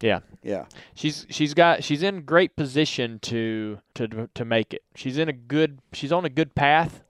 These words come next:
Speaker 1: to get into the Xfinity Series one day, trucks, maybe even the Cup Series if everything worked out the right way. But her attitude and personality is one of the, one thing, that's something you can't teach. That's something you don't, you can't learn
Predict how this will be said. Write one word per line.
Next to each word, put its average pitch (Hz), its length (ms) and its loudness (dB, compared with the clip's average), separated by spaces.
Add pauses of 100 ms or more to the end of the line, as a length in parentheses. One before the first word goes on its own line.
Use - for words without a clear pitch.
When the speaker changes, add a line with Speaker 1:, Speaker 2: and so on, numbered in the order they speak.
Speaker 1:
to 113 200 -2
get 123 200 0
into 127 240 -2
the 113 160 -2
Xfinity 131 380 -6
Series 135 360 0
one 127 180 -8
day, 127 160 4
trucks, - 560 0
maybe 123 240 -2
even 123 140 -2
the 120 60 -12
Cup 123 200 -4
Series 131 420 0
if 123 140 -4
everything 123 340 -2
worked 123 220 -2
out 123 160 4
the 110 60 -10
right 120 200 4
way. 143 320 2 (200)
But 123 160 -2
her 160 280 4
attitude 160 480 4
and 104 60 -14
personality 123 580 0
is 98 140 -10
one 104 380 -6
of 117 60 -2
the, 113 100 0 (140)
one 127 220 -4
thing, 123 220 -2
that's 151 160 -4
something 190 160 -6
you 156 60 -10
can't 156 260 -6
teach. - 420 -8 (260)
That's 165 140 -2
something 175 280 -4
you 156 160 -4
don't, 160 240 2 (120)
you 143 160 -10
can't 156 240 -2
learn 143 480 4